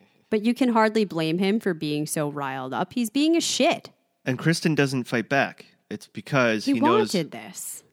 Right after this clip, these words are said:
Speaker 2: he knows this is putting it all to light.
Speaker 1: He wanted this to happen. Everybody knows the truth, but he has to give a reason why they can actually punish Harwin. And we see this is effective. Later on, Lionel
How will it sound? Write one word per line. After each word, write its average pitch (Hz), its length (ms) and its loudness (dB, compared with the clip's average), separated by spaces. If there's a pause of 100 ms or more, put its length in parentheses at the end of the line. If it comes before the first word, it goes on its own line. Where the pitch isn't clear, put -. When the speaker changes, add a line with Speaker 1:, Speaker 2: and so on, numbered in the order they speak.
Speaker 2:
he - 160 -6
knows 117 260 0
this 110 240 -8
is 104 80 -12
putting 107 240 -6
it 101 120 -4
all 98 160 -6
to - 140 -12
light. 95 380 -10 (200)
Speaker 1:
He 254 160 -2
wanted 285 380 0
this 208 180 0
to 190 100 -2
happen. 175 440 0
Everybody 226 520 2
knows 202 280 2
the - 80 -6
truth, 202 460 -2
but 220 140 0
he 214 180 2
has 214 280 2
to 208 240 4
give 185 500 0
a 160 80 -4
reason 160 600 -4 (100)
why 185 300 0
they 165 120 -2
can 170 180 -2
actually 151 340 -6
punish 165 400 -6
Harwin. 214 400 0 (360)
And 170 320 -6
we 170 160 -6
see 160 240 -8
this 165 220 -6
is 214 120 -4
effective. 202 600 0
Later 175 260 0
on, 180 340 2
Lionel 160 560 -2